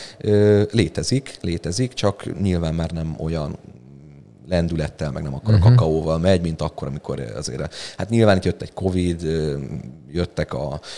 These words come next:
Speaker 1: a megváltozott szórakozási szokások, akkor közben azért nyilván a zene is változott, nem
Speaker 2: Ja.
Speaker 1: mindenki akar menni abba az irányba. Úgyhogy il-, alvó, de nyilván létezik.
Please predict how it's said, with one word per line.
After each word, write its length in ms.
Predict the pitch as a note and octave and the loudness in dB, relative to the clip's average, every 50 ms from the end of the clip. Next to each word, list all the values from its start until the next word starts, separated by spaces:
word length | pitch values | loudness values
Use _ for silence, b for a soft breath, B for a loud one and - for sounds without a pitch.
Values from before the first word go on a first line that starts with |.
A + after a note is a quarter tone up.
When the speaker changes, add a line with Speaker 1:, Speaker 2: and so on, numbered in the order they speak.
| B B | B B
Speaker 1:
a 280 | - C2 C2 C#2 C#2+ D#2+ | -14 -12 -10 -8 -6 -2
megváltozott 640 | E2+ F2 E2+ E2+ D#2+ D2+ - - C#2+ - - - | -2 -2 0 0 -2 -4 -4 -8 -10 -10 -10 -6
szórakozási 1000 | - F#2 F#2 E2+ E2+ - - D#2+ F2 D#2 D2+ - - - F2 D#2+ E2 D#2+ D2 G#1+ | -2 0 0 0 0 -2 -6 -8 -6 -6 -6 -6 -6 -6 -6 -4 -4 -6 -6 -6
szokások, 920 | A#1 - - - D2+ - D2+ D2 C#2+ D2 - - - D#2+ D#2+ D2+ D2+ - - | -6 -6 -4 -4 -4 -4 -6 -6 -4 -6 -6 -6 -4 -4 -4 -4 -6 -8 -10
akkor 360 | - - - - - D2 - | -12 -12 -12 -12 -12 -12 -8
közben 340 | - D#2 D#2+ D#2+ D#2+ D#2+ C#2 | -6 -6 -6 -4 -6 -8 -8
azért 300 | D2+ C#2+ - C2+ C#2 C2+ | -8 -8 -10 -10 -10 -10
nyilván 320 | D#2 D#2+ D#2 D2 C2 A#1+ | -10 -10 -12 -12 -14 -12
a 40 | C2 | -8
zene 280 | D#2+ F#2 F2+ F2 F2 F2 | -4 -4 -2 0 0 0
is 180 | F2 E2+ - | 0 0 -2
változott, 760 | - D#2+ D#2+ D#2 D2+ - E2 D#2+ E2+ E2+ E2 D#2 D#2 - - - | -4 -4 -4 -4 -6 -6 -8 -8 -6 -6 -6 -6 -6 -8 -8 -6
nem 120 | - F2+ F#2 | -2 -2 0
Speaker 2:
Ja. 100 | F2 F2 | 0 0
Speaker 1:
mindenki 380 | F2 E2 E2+ E2 E2 - - | 2 2 0 0 -2 -4 -6
akar 240 | D2 D2 - - D2+ | -8 -8 -8 -8 -8
menni 220 | D2+ D2 C#2+ C#2 | -6 -6 -8 -8
abba 180 | C#2 C#2+ D#2 - | -8 -8 -8 -8
az 100 | - - | -8 -8
irányba. 420 | D2 - C#2 C2+ C2+ D#2 D2 C2+ B B B B B | -8 -8 -8 -8 -10 -10 -10 -10 B B B B B
Úgyhogy 300 | - A2 - A2 F#2+ F#2+ - | -6 -2 0 -2 -2 2 2
il-, 140 | B2 A2+ - - | 0 0 4 4
alvó, 560 | B2 A2 G#2 F#2+ E2+ G2 A2+ C3 C#3 D3+ - - | 6 8 8 8 8 6 6 8 8 6 4 4
de 380 | F#2+ G#2+ G2+ G2+ G2+ F#2+ - - - - - - - - - E2+ | 6 6 8 8 6 4 2 -2 -10 -14 -14 -16 -16 -16 -18 -20
nyilván 520 | E2 E2+ F2 - - C#2 C#2+ C#2+ D2 D2 - - - - _ | -18 -18 -18 -12 -10 -8 -6 -6 -6 -8 -10 -12 -18 -16 _
létezik. 640 | - - - - - - B1+ B1 - - - - - | -10 -10 -10 -10 -12 -12 -12 -14 -14 -18 -20 -20 -20